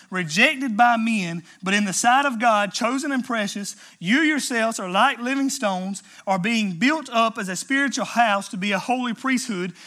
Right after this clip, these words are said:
to offer spiritual sacrifices acceptable to God." All right, so let's catch that line. "To be a holy priesthood, to offer spiritual sacrifices acceptable to God through Jesus Christ." In verse nine.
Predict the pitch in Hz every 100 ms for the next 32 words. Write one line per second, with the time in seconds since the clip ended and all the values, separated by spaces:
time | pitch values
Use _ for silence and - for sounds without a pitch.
0 | - - 170 190 269 262 214 - - 247
1 | 269 311 277 - 208 208 196 202 202 214
2 | 214 190 202 202 190 214 196 226 170 117
3 | - _ _ - 180 208 185 180 190 -
4 | 220 202 220 196 180 143 - - - 214
5 | 190 151 220 294 294 220 196 180 - 240
6 | 269 277 247 - 240 226 - 214 196 202
7 | - - - - 156 190 262 247 208 170
8 | - 240 254 - 240 - 220 202 - 202
9 | 190 202 165 - 214 240 240 226 240 -
10 | 185 180 180 175 175 - - - - 262
11 | 285 254 185 208 202 - 196 135 - -
12 | 190 165 180 185 156 123